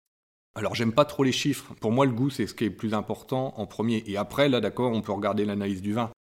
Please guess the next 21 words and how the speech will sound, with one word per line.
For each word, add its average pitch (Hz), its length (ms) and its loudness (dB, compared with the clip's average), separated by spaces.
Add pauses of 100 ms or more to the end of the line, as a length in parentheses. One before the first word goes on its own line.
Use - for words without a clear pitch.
(580)
Je 95 80 -12
me 104 100 2
souviens, 139 580 0
euh, 107 140 -2
bah, 95 160 -4
donc 101 280 -6
c'était 98 220 -4
sur 104 140 -4
les 101 120 -2
deux 123 120 2
derniers 117 300 4
millésimes, 123 500 4 (800)
on 101 60 -10
va 101 80 0
dire 117 200 2
grosso 107 280 0
modo 151 520 6
douze 113 320 -2
degrés 113 380 0
en 104 100 0
alcool, 135 440 2